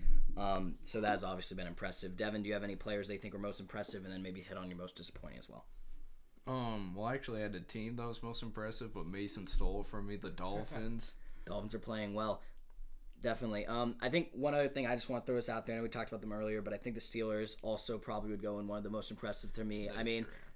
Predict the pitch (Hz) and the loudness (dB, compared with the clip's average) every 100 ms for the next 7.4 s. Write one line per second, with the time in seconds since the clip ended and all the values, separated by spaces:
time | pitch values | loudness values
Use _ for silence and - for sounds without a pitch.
0 | - - - - 127 127 123 131 123 113 | -14 -12 -4 2 4 4 4 2 2 2
1 | 104 - 104 120 120 110 127 123 123 127 | 2 2 0 0 0 -2 0 2 0 -2
2 | - - - 110 110 120 123 113 107 117 | -10 -8 0 0 2 2 0 -2 -2 -2
3 | 110 110 113 110 - 104 104 95 98 92 | -2 -4 -4 -4 -2 -2 -4 -4 -4 -6
4 | 92 98 113 - 110 104 104 101 98 98 | -4 -2 0 0 -2 -2 -2 -4 -4 -4
5 | 98 98 110 123 110 - 107 - 98 95 | -2 -2 -2 -2 -2 -2 -2 -2 -4 -4
6 | 104 101 95 95 98 95 92 95 - - | -4 -4 -8 -8 -6 -6 -8 -10 -14 -16
7 | - 104 95 | -10 -6 -4